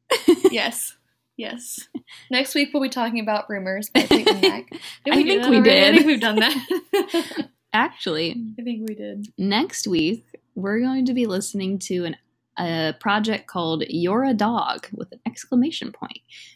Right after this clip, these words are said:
Speaker 1: called, or it's called that, and it's by a person named Remy Wolf. Um, and one of these songs on it, called Guy, was on my Discover Weekly this week. And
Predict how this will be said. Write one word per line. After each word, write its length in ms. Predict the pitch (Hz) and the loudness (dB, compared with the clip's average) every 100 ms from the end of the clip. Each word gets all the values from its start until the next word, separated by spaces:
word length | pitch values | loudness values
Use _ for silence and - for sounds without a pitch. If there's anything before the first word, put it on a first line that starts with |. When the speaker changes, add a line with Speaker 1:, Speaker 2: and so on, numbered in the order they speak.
| _ | _
Speaker 1:
called, 520 | - 208 180 175 175 - _ - - _ _ _ | -6 0 2 0 -2 -8 _ -20 -20 _ _ _
or 160 | 190 165 | 2 4
it's 180 | 175 180 | 2 0
called 300 | 277 285 214 | 2 2 2
that, 280 | 135 147 - | 2 0 0
and 120 | 180 156 | -4 -4
it's 160 | 151 | -4
by 580 | - 180 180 180 180 - _ - | 0 2 2 0 -2 -4 _ -8
a 380 | 175 170 165 160 | -4 -2 -2 -4
person 440 | - 170 185 180 - | -6 -6 -4 -4 -2
named 340 | 165 165 - - | -2 -2 -6 -4
Remy 640 | 165 170 175 196 196 185 _ | 0 2 2 2 0 -4 _
Wolf. 800 | 160 - 165 - - - - - - _ | -10 -2 0 0 -4 -14 -18 -20 -20 _
Um, 540 | 180 175 175 170 165 - | -4 -2 0 0 0 -2
and 440 | 175 170 170 170 170 | -2 0 2 2 2
one 220 | 170 185 | 2 2
of 80 | 202 | 4
these 220 | 196 - | 4 4
songs 640 | 175 170 160 160 165 180 - | 2 0 0 -2 -2 -4 -4
on 220 | 151 143 160 | -2 -2 0
it, 280 | 196 208 | 0 -2
called 260 | - 180 175 | -2 -2 0
Guy, 460 | 185 233 196 185 185 | 2 4 4 4 2
was 200 | 170 165 | 2 0
on 420 | - 165 165 165 - | 0 0 2 0 0
my 340 | 165 160 160 | -2 -2 -4
Discover 340 | 175 - 175 185 | -6 -4 2 4
Weekly 280 | 330 208 | 6 6
this 220 | 180 170 - | 4 4 4
week. 320 | 165 - - - - - - _ _ | 2 0 -12 -16 -16 -16 -20 _ _
And 640 | 196 190 190 190 190 190 | 4 4 4 4 4 2